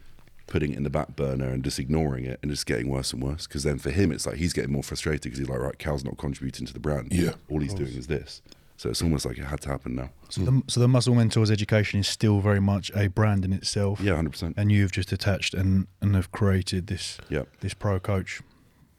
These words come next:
Speaker 1: Hundred percent.
Speaker 3: Incredible.
Speaker 2: I, I think also they're gonna feed into each other anyway.
Speaker 1: Yeah.
Speaker 2: There's gonna be periods of time where, where people, where you're gonna get clients who go, "How do you fucking learn this shit?"
Speaker 1: Mm.
Speaker 2: Oh, well, <laughs>
Speaker 1: Yeah.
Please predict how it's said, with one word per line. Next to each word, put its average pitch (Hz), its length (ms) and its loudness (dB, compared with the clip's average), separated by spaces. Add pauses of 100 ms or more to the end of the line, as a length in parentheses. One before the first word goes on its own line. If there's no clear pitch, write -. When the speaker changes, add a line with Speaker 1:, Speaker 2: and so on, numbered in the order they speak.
(260)
Speaker 1:
Hundred 76 200 -2
percent. 67 280 -6 (400)
Speaker 3:
Incredible. 104 500 -6 (380)
Speaker 2:
I, 90 60 6
I 104 180 4
think 95 220 4
also 82 460 2
they're 82 220 0
gonna 90 220 4
feed 85 200 4
into 82 240 0
each - 140 -2
other 71 220 2
anyway. 71 220 0 (160)
Speaker 1:
Yeah. 78 220 0
Speaker 2:
There's 82 140 2
gonna 85 220 2
be 78 100 2
periods 80 240 2
of 78 80 -2
time 80 220 2
where, 73 80 -2 (100)
where 78 140 2
people, 76 240 0
where - 320 0
you're 95 100 6
gonna 76 100 2
get 71 100 2
clients 80 320 2
who 73 100 -6
go, - 80 -10 (120)
"How 117 140 2
do 95 80 -2
you 85 60 -6
fucking - 320 -2
learn 85 200 6
this 76 120 -2
shit?" - 280 -2
Speaker 1:
Mm. 87 160 2
Speaker 2:
Oh, - 220 2
well, 85 560 2
<laughs> - 300 2 (100)
Speaker 1:
Yeah. 78 160 -6